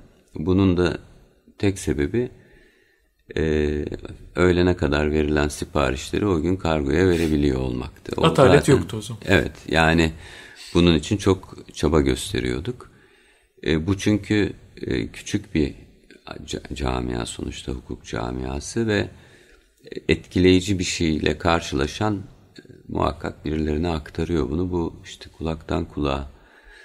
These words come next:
Speaker 1: e, hızlı bir biçimde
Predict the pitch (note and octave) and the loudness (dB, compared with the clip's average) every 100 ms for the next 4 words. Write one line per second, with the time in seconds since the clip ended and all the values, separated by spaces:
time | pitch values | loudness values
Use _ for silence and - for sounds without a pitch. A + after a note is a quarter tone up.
0 | - - - - D2 C#2+ C#2 C2+ C2+ C#2 | -20 -20 -10 -4 0 0 0 0 -2 -4
1 | - C#2 C2+ E2 F2+ F2+ C2+ C2 D2+ D#2 | -6 -8 -4 -2 0 0 0 -2 -2 0
2 | G2+ G2+ | 0 -2